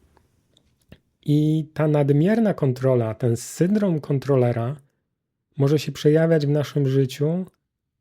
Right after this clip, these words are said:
tak intensywnie i tak mocno, że w-, wkracza w wiele obszarów naszego życia i zaczyna nam trochę utrudniać to życie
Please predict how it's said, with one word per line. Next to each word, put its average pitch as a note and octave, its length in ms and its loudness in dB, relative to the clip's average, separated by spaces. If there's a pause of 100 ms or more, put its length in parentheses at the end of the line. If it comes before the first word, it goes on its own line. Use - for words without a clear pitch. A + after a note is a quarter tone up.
(160)
tak F3 200 -4
intensywnie F3+ 600 0
i E3 40 -2
tak D#3 220 -6
mocno, D#3 360 -2
że D3+ 420 2
w-, D#3+ 300 -2
wkracza E3+ 500 -2
w C#3+ 60 -4
wiele E3 540 0
obszarów F#3+ 640 -2
naszego B2+ 400 -2
życia C3 480 -4 (760)
i C#3+ 100 -4
zaczyna E3+ 680 0 (160)
nam D3+ 380 0 (560)
trochę D3+ 320 -4
utrudniać D3 800 0
to A2+ 160 -2
życie C3 480 -6